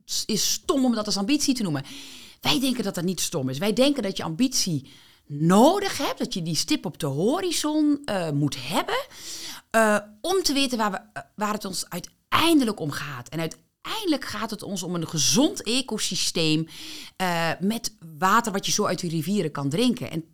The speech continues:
tuurlijk moet daarvoor gezuiverd worden. En er is heel veel voor nodig. En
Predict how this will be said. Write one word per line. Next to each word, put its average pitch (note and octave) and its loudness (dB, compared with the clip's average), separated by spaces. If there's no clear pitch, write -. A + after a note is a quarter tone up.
tuurlijk F#4 6
moet G#3 2
daarvoor E3 -4
gezuiverd F#3+ 2
worden. C#3 -4
En C3 -6
er G3 -4
is - -2
heel C#4 -2
veel C4 -2
voor G3+ -2
nodig. F#3 2
En B3+ 4